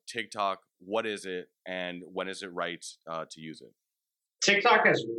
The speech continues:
Speaker 2: really, really blown up since last time we spoke. I think when it first came into the market,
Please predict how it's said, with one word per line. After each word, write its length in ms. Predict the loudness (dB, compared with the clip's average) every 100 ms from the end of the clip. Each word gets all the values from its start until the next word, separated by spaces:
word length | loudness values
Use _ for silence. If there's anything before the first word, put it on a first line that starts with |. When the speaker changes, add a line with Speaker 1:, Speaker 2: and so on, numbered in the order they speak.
| 2
Speaker 2:
really, 500 | 6 8 8 6 4
really 300 | 6 8 6 6
blown 300 | 6 6 4
up 80 | 2
since 280 | 2 2 2
last 220 | 2 2 2
time 200 | 0 0
we 80 |
spoke. 340 | 2 2 2 2
I 60 | 0
think 160 | 2 4
when 120 | 4
it 120 | 4 0 2
first 360 | 6 6 4
came 220 | 4 4 4
into 220 | 2 0
the 80 | 2
market, 560 | 2 2 2 2 2